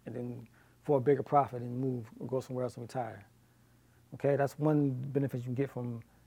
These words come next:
having your house as a treasure. Or you can even, what a lot of people do,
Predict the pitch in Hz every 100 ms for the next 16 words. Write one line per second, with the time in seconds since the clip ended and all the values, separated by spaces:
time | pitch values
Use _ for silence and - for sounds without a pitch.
0 | - 135 127 131 127 120 120 117 135 120
1 | 110 - - - - - 208 175 156 156
2 | _ _ _ _ - _ _ _ _ _
3 | 135 175 - 180 160 151 147 139 - _
4 | _ _ _ - - 123 147 143 156 139
5 | 131 135